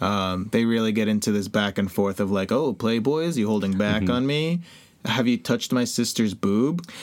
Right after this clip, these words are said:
Speaker 1: What? Don't talk about your sister like that." You know, fun stuff.
Speaker 2: That, that was a weird question because he, <laughs> he asks,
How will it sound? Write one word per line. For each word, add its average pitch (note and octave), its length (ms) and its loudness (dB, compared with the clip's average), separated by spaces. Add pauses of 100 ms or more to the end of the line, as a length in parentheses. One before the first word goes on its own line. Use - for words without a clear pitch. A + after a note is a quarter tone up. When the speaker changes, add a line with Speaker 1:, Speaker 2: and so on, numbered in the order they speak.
Speaker 1:
What? B2+ 360 2
Don't A#2+ 220 0
talk B2 180 2
about A#2+ 260 0
your F#2+ 80 -4
sister G#2 380 -2
like D#3+ 220 0
that." F3+ 340 0 (340)
You F#3+ 140 4
know, A2+ 380 0
fun F#3 280 2
stuff. G2 500 -2
Speaker 2:
That, F3+ 420 0
that A#3 180 4
was A3 160 2
a D3 120 4
weird B2 360 2
question G2 640 0
because A2+ 640 0 (180)
he, C3+ 600 2 (260)
<laughs> - 640 -4
he C#3+ 480 2 (140)
asks, D#3+ 720 0